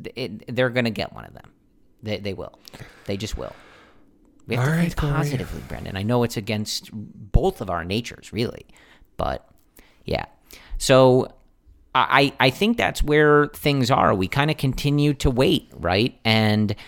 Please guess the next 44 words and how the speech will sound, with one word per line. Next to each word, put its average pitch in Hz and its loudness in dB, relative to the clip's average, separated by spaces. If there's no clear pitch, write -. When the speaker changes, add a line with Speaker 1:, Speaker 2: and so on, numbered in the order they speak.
Speaker 1:
I, 131 4
uh, 127 4
as 123 -4
we 139 -4
talked 165 -2
about, 67 -8
I, 107 -2
it 117 4
is 147 6
a 151 2
test - 0
of, 127 0
of 120 2
the 117 -4
patience, - -2
I 98 -4
think, 107 -4
specifically 127 -4
because 107 -2
the - -12
Cubs 113 -2
have 110 -2
so 127 0
much 120 2
that 107 -2
we 104 -2
want 101 -2
them 101 -2
to 95 -6
do, 85 -6
you 104 -4
know, 92 -2
to - 0
get 117 0
to 127 0
a 110 0
place 107 0
where 110 0
we 98 -4
truly 120 2
feel 110 -2
like 101 -4
they're 95 -6
competitive. 104 0